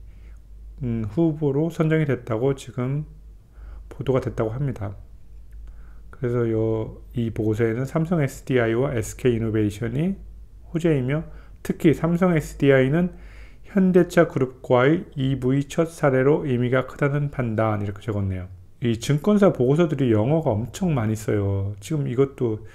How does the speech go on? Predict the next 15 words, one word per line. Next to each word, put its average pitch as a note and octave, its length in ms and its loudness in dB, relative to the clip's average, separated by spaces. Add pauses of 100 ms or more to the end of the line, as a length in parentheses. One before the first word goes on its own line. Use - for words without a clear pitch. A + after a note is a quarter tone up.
(280)
현대차 F3 580 2
그룹과의 C3+ 840 2
전기차 C#3 840 2
첫 F3+ 180 2
사례로 D3 500 4
의미가 B2 320 2
크다는 D3 360 0
판단, A#2 520 0
이런 A#2+ 200 2
식으로 B2 200 -4
써주면 D#3 280 0
될 A2+ 140 -6
건데 A2+ 320 -6 (360)
꼭 G#3 440 6 (180)
이브이라고, C3+ 1040 2